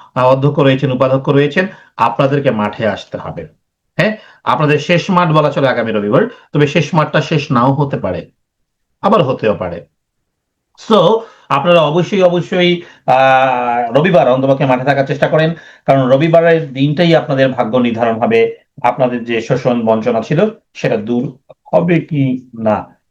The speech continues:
সম্মানিত ভিউয়ার্স, আপনারা অবশ্যই, অবশ্যই মাথায় রাখবেন যে আমরা যারা এই ভিডিওগুলো বানাই, তারা কিন্তু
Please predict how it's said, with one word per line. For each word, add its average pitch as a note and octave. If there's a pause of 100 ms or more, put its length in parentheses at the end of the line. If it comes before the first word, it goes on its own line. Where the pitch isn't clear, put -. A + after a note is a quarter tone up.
সম্মানিত C#3+
ভিউয়ার্স, F#3 (280)
আপনারা E3
অবশ্যই, G#3
অবশ্যই G#3+
মাথায় F3+
রাখবেন F#3+ (240)
যে C#3+
আমরা D3 (320)
যারা A#2 (1080)
এই F#3+
ভিডিওগুলো D#3+
বানাই, A#2 (100)
তারা C3+
কিন্তু C#3+